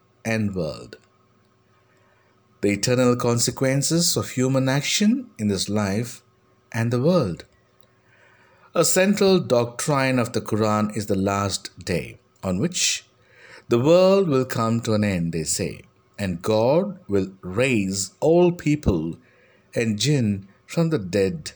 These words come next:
to be judged. The last day is also called the day of standing up, day of separation, day of reckoning, day of awakening, day of judgment, the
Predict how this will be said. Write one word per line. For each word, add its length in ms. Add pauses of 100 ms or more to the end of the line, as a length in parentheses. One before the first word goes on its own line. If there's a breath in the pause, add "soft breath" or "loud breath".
(140)
to 80
be 160
judged. 540 (1040 soft breath)
The 80
last 400
day 220
is 180
also 260
called 600
the 100
day 240
of 260
standing 460
up, 320 (760 loud breath)
day 100
of 280
separation, 880 (380 soft breath)
day 200
of 240
reckoning, 720 (440 soft breath)
day 180
of 220
awakening, 840 (380 soft breath)
day 160
of 220
judgment, 800 (840 soft breath)
the 140